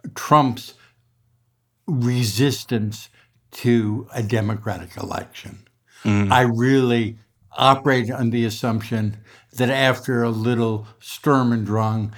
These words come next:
Speaker 1: he would just pout in the White House and spend his time throwing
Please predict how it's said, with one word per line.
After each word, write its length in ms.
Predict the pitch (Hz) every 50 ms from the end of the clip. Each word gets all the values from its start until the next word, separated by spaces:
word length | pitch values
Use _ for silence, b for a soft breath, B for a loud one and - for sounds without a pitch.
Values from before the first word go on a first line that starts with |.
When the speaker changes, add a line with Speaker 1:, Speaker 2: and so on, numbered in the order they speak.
| B B
Speaker 1:
he 200 | _ - 143 139
would 220 | 120 120 135 117 110
just 300 | 131 135 120 - - -
pout 380 | - - 147 160 156 135 117
in 140 | 123 120 113
the 80 | 110 107
White 300 | 101 107 113 113 104 101
House 460 | 101 104 101 101 104 104 107 - B B B B B B
and 160 | 143 123 110
spend 280 | - - 151 143 123 123
his 160 | 120 113 -
time 520 | - 135 131 123 117 117 117 110 107 110 B B B B
throwing 600 | - - 139 143 143 135 131 127 120 113 123 -